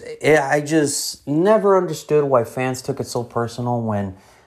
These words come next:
players go to a, like, a rival team. It's their choice. It's their job. It happens.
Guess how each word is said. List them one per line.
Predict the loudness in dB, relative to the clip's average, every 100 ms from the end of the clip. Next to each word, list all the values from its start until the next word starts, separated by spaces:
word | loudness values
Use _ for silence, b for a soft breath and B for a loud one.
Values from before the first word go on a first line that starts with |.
| b -2
players | 2 2 2 -2
go | -2 -2 -2
to | -2 -2 -2
a, |
like, | -2 -6 -6
a |
rival | -6 -6 -6 -6 -6 -8
team. | -6 -6 -6 -8 b b b b
It's | -8 0
their | 0
choice. | 4 4 4 0 -6 -14 _ b b b b -10
It's | -2
their | 0
job. | 2 4 4 2 -2 -16 _ b b b b b b _ _ _ _ _ _ _ _ -14
It | -10
happens. | 0 0 0 -2 -2 -6 -14